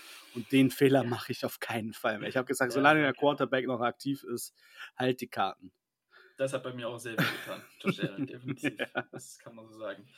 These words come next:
Speaker 2: Ähm, ja, ich glaub, auf Factory Sets müssen wir nicht eingehen, weil Factory ist Factory, das heißt, das
Speaker 1: Ja.
Speaker 2: sind eigentlich die Standardkarten, die man
Speaker 1: Genau.
Speaker 2: alle in einem Set bekommt. Macht jetzt nicht so viel Sinn.
Speaker 1: Mhm.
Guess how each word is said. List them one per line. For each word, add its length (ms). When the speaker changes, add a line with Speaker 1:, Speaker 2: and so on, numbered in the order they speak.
Speaker 2:
Ähm, 400
ja, 340
ich 140
glaub, 260
auf 360
Factory 320
Sets 260
müssen 180
wir 60
nicht 220
eingehen, 360
weil 140
Factory 480
ist 160
Factory, 400
das 180
heißt, 200
das 60
Speaker 1:
Ja. 80
Speaker 2:
sind 100
eigentlich 260
die 140
Standardkarten, 1080
die 100
man 120
Speaker 1:
Genau. 120
Speaker 2:
alle 100
in 100
einem 200
Set 200
bekommt. 480
Macht 200
jetzt 180
nicht 140
so 80
viel 160
Sinn. 160
Speaker 1:
Mhm. 260